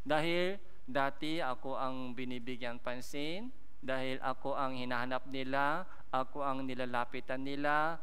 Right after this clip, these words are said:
pero ngayon, sa kanya lang pumupunta, sa kanya lang lumalapit.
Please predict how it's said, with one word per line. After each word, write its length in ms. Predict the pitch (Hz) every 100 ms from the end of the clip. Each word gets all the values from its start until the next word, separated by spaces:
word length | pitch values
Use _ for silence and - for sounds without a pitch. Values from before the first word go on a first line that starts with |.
| - -
pero 280 | 139 135
ngayon, 600 | 139 151 143 131 135 139 - - -
sa 160 | - 120
kanya 340 | 123 123 123
lang 460 | 127 135 127 104 98 - - -
pumupunta, 800 | 120 120 - 117 107 127 107 101 - - - -
sa 140 | - 127
kanya 320 | 135 127 127
lang 400 | 131 127 113 107 123
lumalapit. 760 | 120 120 113 104 - 120